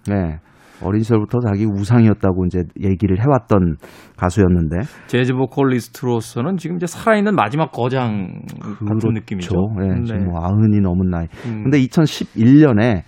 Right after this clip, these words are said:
Speaker 1: 와인하우스가 세상을 떠나기 얼마 전에 마지막으로 녹음한 곡이 바로 이 토니 베넷과 함께 노래한 작품입니다. 어, 그 당시에 그 듀엣 투라는 앨범을 토니 베넷이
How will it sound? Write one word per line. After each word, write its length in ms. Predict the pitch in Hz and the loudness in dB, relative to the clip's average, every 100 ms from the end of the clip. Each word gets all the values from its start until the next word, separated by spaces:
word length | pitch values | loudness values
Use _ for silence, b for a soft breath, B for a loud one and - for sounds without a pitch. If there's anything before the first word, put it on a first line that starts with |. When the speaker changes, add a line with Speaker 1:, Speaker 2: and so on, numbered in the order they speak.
| B B B B B | B B B B B
Speaker 1:
와인하우스가 480 | 107 117 123 117 123 | -2 0 0 -2 -2
세상을 340 | 120 123 127 117 113 | -2 0 0 -2 -2
떠나기 580 | 127 127 113 127 127 - | -2 -2 -2 -4 -4 -4
얼마 380 | 95 107 123 117 | 2 4 4 2
전에 420 | 101 92 90 160 _ | 2 0 0 -2 _
마지막으로 600 | - 92 92 131 131 123 | -6 -4 0 0 2 0
녹음한 540 | 98 98 107 101 87 78 b - | 0 2 2 2 0 -4 b -8
곡이 380 | 95 98 202 - B B B - | -4 0 0 -2 B B B -6
바로 180 | 90 | -2
이 60 | 90 | -2
토니 320 | - - 220 190 | -2 2 4 6
베넷과 400 | 139 104 - 104 | 4 2 0 -4
함께 260 | 139 131 | -2 0
노래한 360 | 95 85 82 76 | 0 0 -4 -8
작품입니다. 800 | 82 - 80 73 90 85 73 - B B B B B 110 | -12 -10 -10 -6 -2 -2 -4 -10 B B B B B -2
어, 220 | 113 113 | -2 -2
그 100 | - | -4
당시에 500 | 120 143 147 160 156 | 0 2 2 4 2
그 380 | 135 143 139 135 117 - | 4 2 4 2 0 2
듀엣 360 | 139 180 180 - - - - | 6 6 4 -2 -14 -16 -16
투라는 720 | - 220 220 208 165 151 143 110 | -6 0 4 4 4 2 2 4
앨범을 440 | 104 113 113 104 | 4 4 4 2
토니 200 | 101 143 | 0 -2
베넷이 360 | 131 113 101 | 0 -2 -4